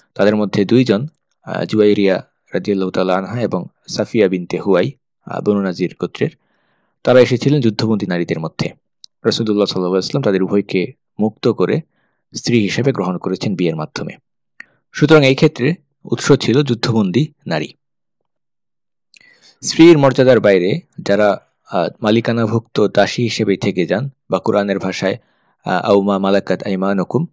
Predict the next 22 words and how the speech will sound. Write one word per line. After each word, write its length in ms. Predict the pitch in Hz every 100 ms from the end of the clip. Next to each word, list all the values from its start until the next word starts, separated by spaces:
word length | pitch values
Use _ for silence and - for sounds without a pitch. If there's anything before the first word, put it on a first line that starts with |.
| _ _ _ _
আহ, 180 | - -
সেভাবে 400 | - 120 120 110
যারা 160 | 101
থেকে 280 | - - 117
যান, 200 | 92 147 - _ -
সেই 200 | - 117
অধিকারভুক্ত 600 | 123 151 147 147 - 131
দাসীরা 480 | 113 107 131 113
অনেক 360 | - 117 139 127
দিক 220 | 120 113
থেকেই 380 | - 127 107 147 - _ _ -
একজন 380 | 98 98 104
স্ত্রীর 720 | 101 - - 147 151 135 - _ _ -
অনুরূপ 400 | 123 131 131 120 -
মর্যাদা, 720 | 98 101 113 104 113 113 -
অধিকার, 440 | - 98 107 107 98
সম্মান 440 | - 87 92 117
এগুলো 320 | 101 87 92
লাভ 140 | 87 80 -
করেন, 200 | 73 - _ _ _ _ _ _ _ _ _ _ _ _
যেমন 280 | 127 127 143
সামাজিক 540 | - 123 127 131 127